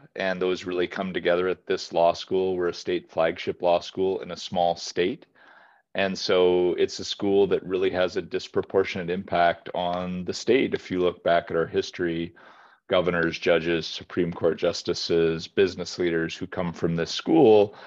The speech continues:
uh, I was really motivated to be a part of South Dakota's future that is gonna run through the law school. And so,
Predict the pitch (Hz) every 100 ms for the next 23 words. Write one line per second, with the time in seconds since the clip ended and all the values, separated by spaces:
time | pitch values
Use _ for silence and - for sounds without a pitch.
0 | - - _ - 98 98 - 156 185 175
1 | 170 151 117 120 120 120 107 95 104 104
2 | 101 - 101 104 - 92 98 98 - 98
3 | 98 - - 98 - - 98 - 101 98
4 | 92 98 95 98 92 92 95 101 98 98
5 | 98 127 160 - - - 92 95 - 98
6 | 92